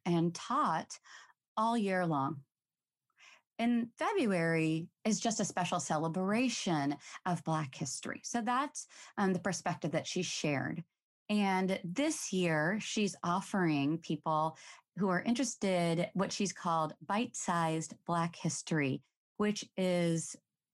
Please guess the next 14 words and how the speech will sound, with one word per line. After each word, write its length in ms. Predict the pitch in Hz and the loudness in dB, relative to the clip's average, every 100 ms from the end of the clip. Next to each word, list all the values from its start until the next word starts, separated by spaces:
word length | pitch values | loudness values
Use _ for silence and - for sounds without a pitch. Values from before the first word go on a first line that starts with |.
| _ | _
twelve 640 | - 240 233 254 294 277 - - _ _ _ - | -8 -2 0 2 0 -2 -6 -8 _ _ _ 0
installments 800 | 196 - 190 170 147 - - - - | 0 0 0 2 0 -4 -8 -8 0
of 520 | 175 160 156 151 151 - | 2 4 2 0 -2 -2
information 840 | 233 247 226 202 - 233 240 269 - - - _ - | 0 2 2 2 2 2 2 0 -4 -18 -20 _ -6
for 720 | 208 196 185 180 175 175 - _ _ _ _ _ - | 0 2 2 2 2 0 -2 _ _ _ _ _ -2
families 680 | 214 226 208 185 175 170 - | 0 2 2 2 2 0 0
to 300 | 196 180 - 185 | 2 2 2 0
investigate 680 | 165 214 269 233 190 151 - | 0 0 -2 -4 -2 -2 -2
together 320 | 175 170 170 | 0 0 2
with 120 | 165 | 2
their 140 | 175 | 0
children, 680 | 175 - 214 196 170 147 151 - _ - | -2 0 0 2 2 2 0 -4 _ -16
twelve 440 | - 247 247 247 208 | -4 0 0 -2 -2
lesser-known 1000 | 214 233 247 339 285 190 180 185 190 196 | 0 0 0 0 2 4 2 2 2 0